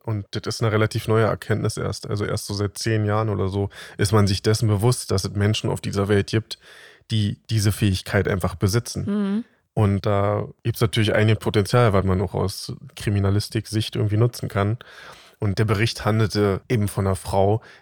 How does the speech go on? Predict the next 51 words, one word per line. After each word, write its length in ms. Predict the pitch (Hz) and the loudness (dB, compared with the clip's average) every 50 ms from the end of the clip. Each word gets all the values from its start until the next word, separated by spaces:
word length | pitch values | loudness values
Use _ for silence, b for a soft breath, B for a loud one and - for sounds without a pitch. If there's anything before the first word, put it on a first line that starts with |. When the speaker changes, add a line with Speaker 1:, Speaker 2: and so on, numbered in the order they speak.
| B - | B -2
Speaker 1:
die 100 | 120 107 107 | 2 2 4
in 80 | 107 107 | 4 4
ihrem 160 | 104 98 98 | 4 4 4
Leben 320 | 98 101 107 110 120 117 | 4 4 4 4 4 2
schon 180 | - - 107 107 | 0 0 -2 -2
öfter 300 | - 113 - - 127 117 | 0 -2 0 2 2 4
mal 100 | 110 107 | 4 4
unangenehme 640 | - - 120 117 110 104 107 104 101 101 101 101 92 | 4 2 2 2 4 4 4 4 2 2 2 2 2
Erfahrungen 480 | 95 - - - 104 104 120 131 127 | 0 0 0 0 2 2 4 4 4
gemacht 340 | 110 98 95 95 - - - | 4 4 4 2 0 0 -2
hat, 200 | 117 110 - 104 | -2 -2 2 2
weil 120 | 107 104 | 2 2
sie 140 | 92 92 92 | 4 2 2
Leute 380 | 90 90 98 107 - 170 - - | 2 4 4 4 2 2 0 2
anspricht, 720 | 104 104 104 - - - - 139 180 - - - - - _ _ _ _ _ _ _ _ _ _ | 2 0 0 0 -2 -2 0 0 0 0 -4 -10 -16 -20 _ _ _ _ _ _ _ _ _ _
in 80 | - 107 107 | 2 4 4
dem 80 | 104 | 4
Glauben, 300 | 92 98 95 104 107 110 | 4 4 4 6 4 4
sie 120 | 98 95 - | 2 0 -2
zu 120 | - - | -6 -10
kennen, 460 | - - 101 101 113 131 151 170 180 - _ _ _ _ _ _ _ _ | -4 0 2 2 2 2 0 -2 -6 -14 _ _ _ _ _ _ _ _
und 120 | - 117 113 | -2 2 2
dann 100 | 117 117 | 4 2
gesagt 260 | 110 104 110 - - | 2 2 0 0 0
hat, 100 | 123 - | -2 -2
Speaker 2:
Ah. 60 | - 156 | 0 0
Speaker 1:
„Ey, 320 | 180 196 190 170 151 120 113 127 | 2 2 2 2 2 0 -2 -4
wir 60 | 120 | -4
kennen 200 | - - 135 139 | 0 0 0 0
uns 140 | 139 - - | 0 -2 -4
doch 120 | 131 - | -8 -8
von, 420 | - - - 123 123 123 123 120 - | -8 -4 -2 0 0 0 0 -2 -2
ah, 340 | - 131 139 135 107 82 - | -2 -2 -2 -2 -4 -6 -10
f-, 160 | - - - - - | -12 -16 -16 -16 -14
f-, 160 | - - - - | -16 -16 -16 -6
kannst 220 | - 127 117 - - | -4 -4 -2 -2 -4
mir 60 | 107 | -4
auf 80 | 110 | -4
die 140 | - - 120 113 | -2 -2 -4 -4
Sprünge 380 | - - - - 151 151 131 | -4 -4 -2 0 2 2 4
helfen“, 300 | 113 110 110 113 - 117 | 4 4 2 2 0 -2
aber 160 | 110 113 113 | 0 0 2
die 80 | 113 113 | 2 2
Speaker 2:
Ah. 40 | 107 | 4
Speaker 1:
Leute 260 | 107 107 107 110 107 | 4 4 4 2 0
wussten 300 | 113 127 - - - 160 | 0 -2 -4 -4 -4 -2
immer 160 | 135 127 127 117 | 0 2 2 2
nicht, 160 | 113 113 - | 2 0 0
wer 140 | 110 107 104 | 0 0 0
sie 100 | 101 104 | 0 -2
ist. 300 | - - 175 - - B | -4 -6 -6 -6 -10 B